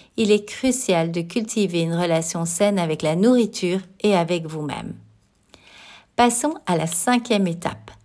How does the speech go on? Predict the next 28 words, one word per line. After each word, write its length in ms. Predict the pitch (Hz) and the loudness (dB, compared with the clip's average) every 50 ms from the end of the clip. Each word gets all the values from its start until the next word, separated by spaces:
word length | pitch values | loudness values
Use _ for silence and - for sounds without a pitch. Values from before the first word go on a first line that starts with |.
| _ _ _ _ _ | _ _ _ _ _
Pratiquer 760 | - - 269 254 262 - 214 - - - 190 190 208 214 208 - - | -2 0 0 0 0 -2 -4 -4 -2 0 2 2 2 0 -4 -4 -2
la 280 | 185 175 170 175 180 175 - _ | 0 0 0 0 -2 -6 -10 _
consistance. 960 | - - 214 214 214 - - 185 - - - - 165 - - - - - - - - - - - - - - - - | -2 0 0 0 0 -2 -4 -6 -6 -6 -4 -6 -6 -6 -8 -10 -10 -10 -12 -14 -18 -20 -20 -20 -20 -20 -20 -2 2
La 140 | 226 233 240 | 4 4 4
consistance 680 | 240 - 359 339 339 320 285 254 - 269 269 262 262 | 4 2 0 0 2 0 0 2 4 4 4 4 4
est 40 | 233 | 4
la 120 | 190 190 | 2 2
clé 200 | 185 190 240 233 | 2 2 0 2
de 100 | 214 185 | 2 0
tout 260 | 170 170 175 - 247 240 | -2 -2 -4 -2 -2 -2
changement 480 | 240 - 202 190 175 180 185 185 185 | 0 0 0 -2 0 0 0 0 0
durable. 640 | 185 165 160 185 185 165 170 156 151 - 170 170 170 170 - - - - _ _ _ - | -2 -2 0 0 0 0 0 -2 -2 -4 -6 -8 -10 -12 -16 -20 -20 -20 _ _ _ 2
Adoptez 500 | 254 269 254 254 254 254 254 - 269 269 | 4 6 6 6 6 4 4 2 2 4
une 100 | 254 233 | 4 4
approche 360 | 196 185 185 - 202 190 - | 4 2 2 2 0 0 2
réaliste 520 | - - 247 240 226 202 180 202 214 214 - | 2 2 4 4 4 4 2 0 -2 -2 -4
en 80 | 180 | -4
comprenant 520 | 165 175 226 226 220 - 196 190 185 208 214 | -2 0 -2 -2 -2 -2 -2 0 2 0 0
que 100 | - 180 | 2 0
le 80 | 170 | 2
rééquilibrage 680 | 185 208 277 302 294 - 269 247 226 196 202 196 196 190 | 2 2 2 0 0 -2 -2 0 0 2 2 2 2 2
alimentaire 560 | 190 180 175 175 170 165 165 - 220 233 254 254 | 2 0 0 0 -2 -4 -2 0 0 0 2 0
est 160 | 214 226 240 | 0 0 0
un 140 | 240 240 220 | 0 0 0
voyage, 680 | 196 208 233 240 233 202 185 180 180 190 - - - | 2 2 4 4 4 4 2 2 0 -2 -4 -4 -2
pas 120 | - 240 240 | 0 2 2
une 140 | 240 233 | 4 4
destination. 840 | 214 220 220 214 - - 220 214 202 196 190 190 - - 180 170 170 | 4 2 2 2 0 -2 0 2 2 2 2 0 -2 -4 -4 -4 -6